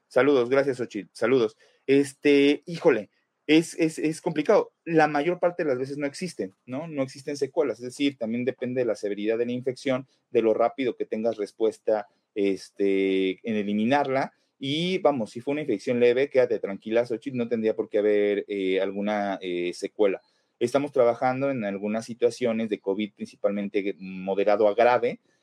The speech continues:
donde estamos estudiando algunas secuelas de origen neurológico, pero en la mayor parte de los casos, si te fue bien y fue algo leve,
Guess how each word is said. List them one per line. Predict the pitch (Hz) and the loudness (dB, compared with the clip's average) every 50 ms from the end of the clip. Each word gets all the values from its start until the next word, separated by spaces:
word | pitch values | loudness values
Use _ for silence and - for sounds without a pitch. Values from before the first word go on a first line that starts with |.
| _ _ _ | _ _ _
donde | - 131 135 135 135 139 135 139 147 135 | 4 4 6 6 4 4 2 2 2 2
estamos | 104 - - 104 107 107 110 107 - | 0 -2 -2 -4 -4 -4 -6 -8 -10
estudiando | 104 - - 107 104 101 107 120 | -14 -14 -10 -6 -6 -4 -2 -4
algunas | 120 107 101 104 104 - | -4 -4 -4 -6 -6 -8
secuelas | - - _ 101 98 101 101 101 101 | -10 -6 _ 0 2 2 2 0 -2
de | 95 | -6
origen | 95 90 - 104 101 | -10 -10 -10 -8 -6
neurológico, | 101 101 104 107 110 139 151 156 135 131 - 104 - - | -4 0 0 2 2 2 0 -2 -4 -4 -4 -4 0 4
pero | 123 127 127 131 131 131 131 143 151 147 135 | 4 6 6 6 6 6 6 6 6 6 4
en | 110 104 101 | 4 2 0
la | 101 | -2
mayor | 98 101 101 104 113 117 117 | -2 -2 0 0 0 2 2
parte | 120 117 110 - 120 104 | 2 0 0 0 -2 -2
de | |
los | 101 95 - | -2 -4 -2
casos, | - - 127 127 131 151 139 143 | 0 0 0 2 2 0 -2 -2
si | - 110 - | -4 -8 -8
te | - 95 | -8 -4
fue | - 110 110 | 0 2 2
bien | 110 117 123 127 131 127 120 | 2 2 2 0 0 0 -2
y | 104 | -4
fue | - - 113 | -2 0 0
algo | 110 104 110 107 | 2 2 2 4
leve, | 110 120 123 123 135 143 165 | 4 4 4 4 4 0 -2